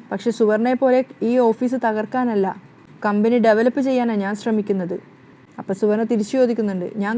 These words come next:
കമ്പനി തകർക്കാൻ എന്ത് ചെയ്തു എന്ന് കൂടി പറയണം. സുവർണയുടെ തോന്നിവാസങ്ങളാണ് ഇവിടെ ഇംപ്ലിമെന്റ് ചെയ്യാൻ ശ്രമിക്കുന്നത്.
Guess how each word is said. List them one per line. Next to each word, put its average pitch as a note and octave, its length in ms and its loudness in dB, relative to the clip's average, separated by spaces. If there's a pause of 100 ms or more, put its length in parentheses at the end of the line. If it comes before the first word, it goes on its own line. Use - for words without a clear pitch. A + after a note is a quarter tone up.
കമ്പനി A#3 260 2
തകർക്കാൻ A#3 640 -2
എന്ത് A3+ 260 -2
ചെയ്തു B3+ 260 0
എന്ന് A#3+ 120 0
കൂടി A#3 240 0
പറയണം. F#3+ 340 -2 (720)
സുവർണയുടെ A#3 520 2
തോന്നിവാസങ്ങളാണ് B3 800 0
ഇവിടെ G#3+ 180 2
ഇംപ്ലിമെന്റ് A3 440 2
ചെയ്യാൻ A3 200 -2
ശ്രമിക്കുന്നത്. G3 600 -2